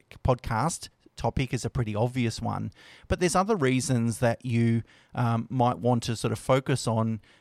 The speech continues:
uh, maximizing the saleability of your business. And the first one is succession planning. So, you know, if you're in a business, um,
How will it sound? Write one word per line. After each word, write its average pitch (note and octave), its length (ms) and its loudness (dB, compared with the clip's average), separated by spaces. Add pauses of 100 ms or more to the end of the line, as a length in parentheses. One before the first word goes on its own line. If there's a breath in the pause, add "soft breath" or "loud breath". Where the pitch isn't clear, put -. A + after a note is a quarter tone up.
(100)
uh, A#2+ 120 -2
maximizing A#2+ 760 0
the G#2 80 -2
saleability A2 760 0
of G#2+ 120 -4
your G#2 160 0
business. G#2+ 500 -8
And B2 100 -2
the B2 60 0
first F3+ 300 0
one D3 160 -2
is B2 160 -2
succession A2+ 580 -4
planning. A2 540 -4
So, B2+ 380 4 (720)
you D3+ 60 0
know, C#3 120 2
if B2+ 100 -2
you're F3 140 0
in D3+ 60 2
a B2 60 2
business, B2 640 0 (420 loud breath)
um, B2 300 4